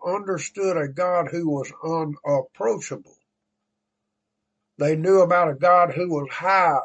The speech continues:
and holy, who dealt in awful judgments, and, and they feared him. But here comes Jesus,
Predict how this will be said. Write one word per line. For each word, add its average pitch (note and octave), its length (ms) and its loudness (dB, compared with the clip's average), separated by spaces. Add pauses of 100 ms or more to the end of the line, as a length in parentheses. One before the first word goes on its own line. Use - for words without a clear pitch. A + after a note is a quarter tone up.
and C3 200 -8
holy, F3+ 600 -4 (160)
who D#3 160 -2
dealt E3+ 320 2
in C#3 120 -4
awful E3+ 460 -2
judgments, D3 640 -6
and, A2+ 100 -20 (360)
and C3 100 -10
they F#3 120 -6
feared C4+ 360 -6
him. - 120 -14 (2000)
But C3+ 140 -6
here F3 140 -2
comes F#3 320 0
Jesus, - 560 -4